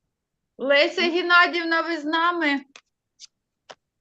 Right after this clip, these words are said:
Леся Геннадівна. Для проведення засідання є необхідний кворум членів виконкому, тому оголошую відкритим. Прошу пробачення, в мене чуть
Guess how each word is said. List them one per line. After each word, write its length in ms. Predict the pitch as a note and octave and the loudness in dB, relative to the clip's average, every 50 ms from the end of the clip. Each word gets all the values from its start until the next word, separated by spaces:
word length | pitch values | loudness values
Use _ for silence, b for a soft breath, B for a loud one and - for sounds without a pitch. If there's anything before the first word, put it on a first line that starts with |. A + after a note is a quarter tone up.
| _ _ _ _ _ _ _ _ _ - _ - _ _ _ _ _ _ _ _ _ _ _ _ _ _ _ _ _ _ _ _ _ _ _ _ _ _ _ _ _ _ _ _ - - _ _ _ _ _ _ _ | _ _ _ _ _ _ _ _ _ -20 _ -20 _ _ _ _ _ _ _ _ _ _ _ _ _ _ _ _ _ _ _ _ _ _ _ _ _ _ _ _ _ _ _ _ -20 -20 _ _ _ _ _ _ _
Леся 460 | - - D3+ E3+ G3+ G#3 G3+ - - | -20 -20 -16 -14 -14 -14 -14 -16 -16
Геннадівна. 680 | F3+ F#3 G3+ F#3 F#3 G3 G3 F#3+ F#3 F#3 F3+ F3 F3+ F3+ B B B B B B B B - | -14 -14 -12 -12 -12 -12 -12 -14 -12 -14 -12 -12 -14 -16 B B B B B B B B -6
Для 220 | A3+ A#3 C#4 D4 | -2 2 2 2
проведення 680 | C#4+ D4 E4 E4+ E4+ E4+ F4+ F4+ E4+ F4+ E4+ E4+ E4+ E4+ D#4 | 2 2 -2 -2 0 0 0 0 0 0 0 2 0 0 0
засідання 600 | D#4 E4 E4 D#4 - - F#4 D4 E4 D#4 D#4 D#4 | 0 -2 -4 -2 -4 -4 -2 -2 -2 -2 -2 -4
є 260 | D#4 D#4 D#4+ D#4+ E4 | -4 -4 0 0 0
необхідний 760 | D#4+ D#4+ D#4+ D4+ D4 C#4 D4+ - - E4 D4+ C4 D4 - C4 C4 | 0 0 0 0 0 -2 -4 -4 -4 -2 -2 -2 -4 -4 -6 -10
кворум 460 | - D#4 E4+ F4+ F#4 F4+ E4+ D#4+ C#4+ | -8 -6 -4 -2 -2 -2 -2 -4 -6
членів 460 | - - D4+ D#4 E4 D#4 D4+ C#4+ - | -6 -6 -4 -4 -2 -2 -4 -6 -4
виконкому, 880 | C#4 D4+ D4 D4+ - D#4 D4 D4 D4 - E4+ F4 F#4 F#4 F4 D4+ A#3 | -4 -4 -4 0 0 0 0 0 -2 -2 0 0 0 0 -2 -4 -2
тому 240 | A3+ C#4+ D4 C#4+ E4 F4 E4+ | -2 -2 -2 -2 -2 0 2
оголошую 760 | D#4 C#4 D4+ B3+ C4+ D4+ D4+ D#4 E4+ E4 E4 - E4 D4 C#4 | 2 2 2 2 2 0 0 0 -2 -4 -4 -6 -6 -6 -4
відкритим. 840 | C4+ C#4+ D4+ C#4+ D4+ - - E4+ E4+ F4+ F#4+ F#4+ - - D4 C#4 C4 | -4 -6 -6 -6 -8 -6 -6 -4 -2 -2 -4 -2 -2 -2 -2 -2 -4
Прошу 360 | C4+ D4 D#4 D4+ D4+ - D4 | -2 -2 -2 -2 -2 -4 -6
пробачення, 800 | - - D#4 D4+ B3+ B3+ D4+ D#4 F#4 - - F4 C#4+ C4 C4 B3+ | -4 -4 -4 -4 0 2 2 2 2 0 -2 -2 0 0 0 0
в 40 | A#3+ | 0
мене 500 | A3+ A#3 B3 B3 B3 A#3+ B3 B3 B3 A3+ | -2 0 0 0 0 0 -4 -4 -6 -6
чуть 440 | A3+ - D4 D4 C4 A3+ A3+ - | -10 -10 -8 -8 -8 -10 -12 -18